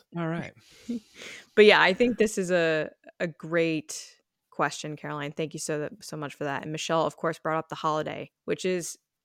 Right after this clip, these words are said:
Speaker 2: the best, one of the best rom-coms of all time. So thank you, Michelle, for bringing that up. <laughs> Just wanna,
Speaker 1: We should watch that.
Speaker 2: We should watch that. I w-, I would, I watch that movie all the time, and not at Christmas.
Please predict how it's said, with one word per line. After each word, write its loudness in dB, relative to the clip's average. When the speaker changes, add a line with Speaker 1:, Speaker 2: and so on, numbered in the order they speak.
Speaker 2:
the -6
best, -4
one -6
of -4
the -4
best -2
rom-coms -8
of -16
all -12
time. -18
So -8
thank -8
you, -14
Michelle, -12
for -20
bringing -10
that -14
up. -16
<laughs> -20
Just -20
wanna, -4
Speaker 1:
We -8
should 2
watch -4
that. -12
Speaker 2:
We 4
should 6
watch 0
that. -2
I 6
w-, 0
I 4
would, 0
I 8
watch 4
that 0
movie -4
all 0
the -4
time, -6
and -8
not -6
at -12
Christmas. -14